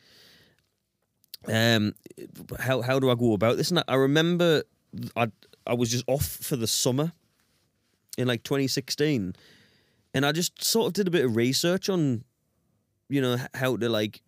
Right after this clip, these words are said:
run a recording studio. I'd been to loads of recording studios, like, our, our friend Rob, who runs Whitewood Recording Studios in Liverpool,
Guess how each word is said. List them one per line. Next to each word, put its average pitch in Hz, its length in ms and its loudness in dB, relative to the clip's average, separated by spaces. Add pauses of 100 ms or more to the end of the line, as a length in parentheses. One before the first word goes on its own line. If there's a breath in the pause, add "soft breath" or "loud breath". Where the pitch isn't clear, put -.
run 127 280 0
a 135 40 2
recording 131 460 0
studio. 131 640 -2
I'd 107 160 -6
been 139 240 8
to 123 80 0
loads 131 280 2
of 131 100 2
recording 131 380 0
studios, 127 540 2
like, 117 160 2
our, 113 320 2 (200)
our 113 180 2
friend 110 360 0
Rob, 120 220 2
who 123 180 2
runs 110 400 2
Whitewood 117 480 2
Recording 113 360 -2
Studios 101 480 -2
in 98 220 -2
Liverpool, 117 600 2